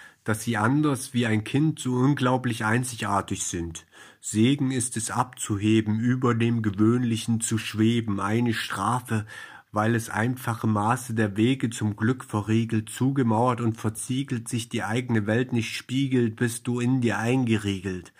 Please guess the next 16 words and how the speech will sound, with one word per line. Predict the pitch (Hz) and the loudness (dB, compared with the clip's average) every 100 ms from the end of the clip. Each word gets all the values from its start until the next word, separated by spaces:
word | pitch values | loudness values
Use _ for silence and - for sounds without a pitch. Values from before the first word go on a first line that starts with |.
| - - - - - | -20 -18 -18 -20 -6
Ich | 107 - | -6 -2
bin | 131 143 | 0 2
der | 135 120 | 2 2
Individuelle | 135 139 127 120 135 123 117 139 135 113 | 2 4 2 2 4 4 4 4 6 6
und | 110 | 4
fühl | 110 - 135 131 | 0 0 2 4
mich | 123 120 | 2 2
überlegen, | 117 117 120 135 123 107 | 2 2 2 2 2 0
spüre | - - 123 131 113 | -2 -4 0 2 2
aber | 110 107 | 0 0
auch | 110 - | 0 0
Sehnsucht | - 123 131 113 101 - | 0 2 2 0 -6 -2
und | 110 101 104 | -2 -2 0
Neid | 104 113 113 | 2 2 -2
sich | 110 - | -6 -4
erheben. | 107 107 120 127 101 92 | -2 0 2 2 -2 -6